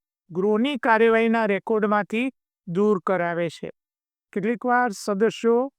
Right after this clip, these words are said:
અ, સંસદમાં, હા, કેટલીક વાર સદસ્યો સંસદમાં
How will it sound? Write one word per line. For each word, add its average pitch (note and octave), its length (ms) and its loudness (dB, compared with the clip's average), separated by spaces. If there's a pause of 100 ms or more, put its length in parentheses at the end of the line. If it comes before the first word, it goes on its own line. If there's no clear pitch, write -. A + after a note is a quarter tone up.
(280)
અ, G3 340 0
સંસદમાં, A#3 800 0 (1400)
હા, E3+ 120 -8 (580)
કેટલીક A3 300 -2
વાર C4+ 140 6
સદસ્યો A#3 640 2
સંસદમાં A#3 720 0